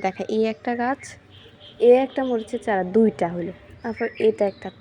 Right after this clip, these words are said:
তিনটা মরিচের চারা। তারপরে এই যে এই বেগুন গাছটা একটা, চারটা চারা। মানে একটা টবের মধ্যে চার চারা লাগাই রাখছি আমি। যে মানে গা-, ওই যে বললাম না, গাছ বেশি, ক্যাসেট কম, তো গাছগুলাকে তো সবগুলাকে আমার ম্যানেজ করতে হইব। তো কী করছি, একটা ক্যাসেটের মধ্যেই সবগুলো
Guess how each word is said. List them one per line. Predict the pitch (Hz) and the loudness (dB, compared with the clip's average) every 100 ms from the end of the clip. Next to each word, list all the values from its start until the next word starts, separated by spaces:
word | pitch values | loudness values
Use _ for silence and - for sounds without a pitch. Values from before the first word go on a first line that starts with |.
| - | -6
তিনটা | 247 247 226 | -6 -2 0
মরিচের | 214 196 214 - | 0 0 -2 -4
চারা। | 196 185 - | -4 -6 -8
তারপরে | 214 214 220 214 | -10 -4 0 0
এই | 214 | 2
যে | 233 | 2
এই | 208 | 4
বেগুন | 196 220 220 | 2 2 0
গাছটা | 226 - 202 | -4 -10 -14
একটা, | - - - - - - - - | -14 -20 -20 -20 -20 -20 -16 -4
চারটা | 247 - 190 - | -4 -4 -10 -8
চারা। | 175 175 196 | -8 -8 -4
মানে | 214 214 233 | -2 -2 -4
একটা | 220 - 220 | -4 -6 -6
টবের | 233 240 | -6 -4
মধ্যে | 240 247 - | -4 -4 -4
চার | 247 - | -6 -4
চারা | 277 269 202 | -2 0 0
লাগাই | 175 185 | 0 -4
রাখছি | 220 - - - - - - - - - | -6 -8 -12 -14 -20 -20 -20 -20 -20 -4
আমি। | 208 220 | 0 2
যে | 226 220 220 | 2 2 2
মানে | 226 254 | 4 4
গা-, | 233 220 | 4 6
ওই | 262 | 10
যে | 277 240 | 10 8
বললাম | 240 247 254 | 8 8 6
না, | 190 196 | 2 2
গাছ | 190 196 - | 2 2 0
বেশি, | 254 262 | 2 0
ক্যাসেট | 254 247 240 - | 0 0 -4 -2
কম, | 247 262 | -4 -2
তো | 233 214 208 | -2 0 2
গাছগুলাকে | 196 190 220 220 226 226 | 2 2 0 2 2 0
তো | 247 | 0
সবগুলাকে | 247 220 233 240 233 | 0 0 0 0 2
আমার | 233 220 | 0 2
ম্যানেজ | 202 202 - | 2 0 -4
করতে | 202 - 185 | -18 -4 -4
হইব। | 190 - | -4 -4
তো | 196 190 - - - - - | -4 -4 -8 -20 -20 -20 -10
কী | 226 | -4
করছি, | 254 247 240 - | -2 -2 -2 -2
একটা | - 196 | -6 -8
ক্যাসেটের | 190 190 - 202 | -8 -8 -10 -10
মধ্যেই | 190 196 220 | -6 -6 -6
সবগুলো | 208 180 - | -6 -10 -10